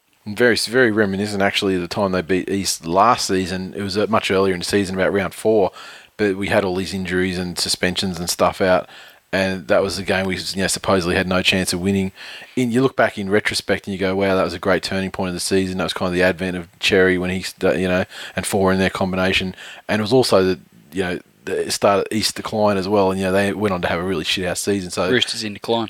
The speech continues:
Speaker 1: Yeah, it wasn't like they were the, you know, at the time they were the beaten grand
Speaker 2: Yeah.
Speaker 1: finalists, but, you know, no one realised that they were gonna go such in the gutter the, the way they did. But, um, still, yeah, very reminiscent of that. Um,
Speaker 2: Thought Watmo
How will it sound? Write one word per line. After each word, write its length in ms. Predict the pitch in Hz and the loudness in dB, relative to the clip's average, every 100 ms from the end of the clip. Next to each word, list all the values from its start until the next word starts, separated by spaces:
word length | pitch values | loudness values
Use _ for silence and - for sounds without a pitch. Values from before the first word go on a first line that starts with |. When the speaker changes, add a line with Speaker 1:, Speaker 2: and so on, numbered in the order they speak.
| - | -4
Speaker 1:
Yeah, 100 | 113 | -2
it 80 | 98 | 0
wasn't 240 | 117 92 | 0 2
like 180 | 92 98 | 4 4
they 120 | 101 | 2
were 100 | 92 | 0
the, 360 | 85 90 87 64 | 0 0 0 -2
you 120 | 69 95 | -2 0
know, 200 | 90 80 67 50 57 64 _ 101 | -2 -4 -10 -18 -20 -20 _ 0
at 140 | 123 | 2
the 60 | - | 2
time 280 | - 117 107 | 0 2 2
they 80 | 92 | 0
were 80 | |
the 100 | 87 85 | -4 -2
beaten 360 | 104 80 85 - _ - | -2 -2 -10 -16 _ -8
grand 180 | 107 101 | -2 0
Speaker 2:
Yeah. 80 | |
Speaker 1:
finalists, 400 | - 107 95 87 - | 0 0 0 -4 -8
but, 120 | 95 | -6
you 60 | 101 | -4
know, 100 | 104 | -2
no 200 | 113 104 | 0 0
one 120 | 90 | -2
realised 400 | 92 104 92 87 | -2 0 0 0
that 40 | 87 | -2
they 80 | |
were 60 | 92 | -2
gonna 160 | 90 87 | -2 -2
go 120 | 87 | -2
such 280 | - 101 - | 0 0 -2
in 60 | |
the 60 | 85 | -2
gutter 280 | 95 92 90 | 2 2 2
the, 80 | 87 | 0
the 140 | 92 | 0
way 100 | 87 | 2
they 120 | 87 | 2
did. 260 | 85 104 85 - - - - - | 2 2 0 -6 -10 -10 -12 0
But, 240 | 104 101 | 4 6
um, 320 | 95 92 90 - | 4 0 -6 -10
still, 240 | - 139 110 | -2 2 6
yeah, 140 | 107 92 | 6 6
very 220 | 120 104 | 4 4
reminiscent 400 | 104 98 98 110 | 2 0 -2 0
of 60 | 101 | 4
that. 300 | 127 - - | 4 2 -4
Um, 320 | 107 104 101 - _ - - _ - | -2 -2 -2 -10 _ -16 -16 _ -4
Speaker 2:
Thought 200 | - 147 | 0 2
Watmo 500 | 131 160 139 120 110 | 2 4 4 4 2